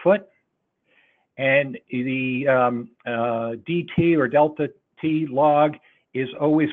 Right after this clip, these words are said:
plotted with the lower numbers on the right increasing to the left. And so it looks like velocity values in terms of, uh, uh, numbers or, or the waveform going from left to right. So,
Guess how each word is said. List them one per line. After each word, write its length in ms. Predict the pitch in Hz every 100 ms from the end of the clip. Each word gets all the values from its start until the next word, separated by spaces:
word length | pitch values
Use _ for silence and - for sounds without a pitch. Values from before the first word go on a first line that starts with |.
| -
plotted 380 | 160 160 156 151
with 240 | 127 131
the 80 | 131
lower 340 | 131 156 160
numbers 420 | 147 147 147 135 127
on 160 | 123
the 100 | 123
right 460 | 123 139 147 143 139 _ _
increasing 720 | 151 156 - 147 131 135 127 -
to 80 | 120
the 160 | 120 120 156
left. 460 | 151 120 120 - _ 117 _ _ - _
And 220 | 131 127 123 -
so 280 | 143 139 135
it 200 | 131 131 143
looks 280 | 170 175 -
like 280 | 143 127 -
velocity 680 | 123 135 156 156 160 127 117
values 540 | 120 117 123 120 120
in 140 | 123 117
terms 420 | - 131 127 113 123
of, 240 | 120 113 -
uh, 320 | 120 117 117 110 - 110
uh, 280 | 107 110 107 - 117
numbers 500 | 135 135 123 120 113 -
or, 340 | 107 110 107 113
or 320 | - 101 104 98
the 60 | 110
waveform 520 | 127 131 - 123 117
going 260 | 120 113 113
from 140 | 110 110
left 220 | 110 -
to 60 | -
right. 360 | 98 107 98 - _ _ _ _ _ _ _ -
So, 360 | 139 135 123